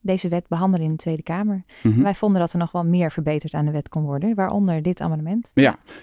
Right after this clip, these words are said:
Speaker 2: je had een amendement. Nou, vertel even, wat was de strekking van het amendement?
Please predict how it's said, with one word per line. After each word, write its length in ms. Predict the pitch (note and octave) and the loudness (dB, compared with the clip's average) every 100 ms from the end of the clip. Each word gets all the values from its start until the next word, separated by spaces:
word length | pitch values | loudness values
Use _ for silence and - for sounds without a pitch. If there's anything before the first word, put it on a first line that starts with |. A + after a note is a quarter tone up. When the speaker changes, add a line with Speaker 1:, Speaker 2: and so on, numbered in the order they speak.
| - | 2
Speaker 2:
je 60 | |
had 120 | D#3+ | 4
een 80 | F3+ | 6
amendement. 400 | C#3 A2+ F#2+ - | 6 6 4 4
Nou, 180 | C#3 C3 | 2 2
vertel 300 | D3 G3 F#3 | 2 4 6
even, 320 | E3+ D3+ C3+ | 6 4 2
wat 360 | B2 F#3 - - | 2 2 0 -8
was 260 | C#3 C#3 - | -2 0 2
de 60 | |
strekking 460 | B2 - F3 D#3+ B2 | 2 2 4 4 4
van 180 | C3+ A2+ | 4 4
het 200 | A2+ - | 4 2
amendement? 600 | A#2+ A2+ G2 F2 - | 4 6 6 2 -4